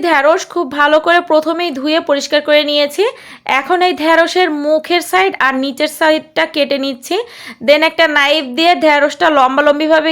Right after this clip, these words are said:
কেটে then আবারও লম্বালম্বি কেটে নিয়েছি। টোটাল চার ভাগ করে মাঝখান থেকে আবারও একটা টুকরো করে নিয়েছি।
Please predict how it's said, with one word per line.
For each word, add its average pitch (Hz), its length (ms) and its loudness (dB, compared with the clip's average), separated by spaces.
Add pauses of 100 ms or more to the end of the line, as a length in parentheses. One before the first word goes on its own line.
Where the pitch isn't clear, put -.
(140)
কেটে 311 260 2 (160)
then 269 160 0 (200)
আবারও 277 320 2
লম্বালম্বি 285 500 0
কেটে 294 260 0
নিয়েছি। 285 320 -2 (540)
টোটাল 311 340 4 (100)
চার 294 160 4 (100)
ভাগ 339 120 4 (180)
করে 349 200 4 (140)
মাঝখান 269 420 0
থেকে 320 140 -2 (120)
আবারও 269 280 2
একটা 277 240 -4
টুকরো 277 300 -4
করে 247 240 2
নিয়েছি। 190 320 -6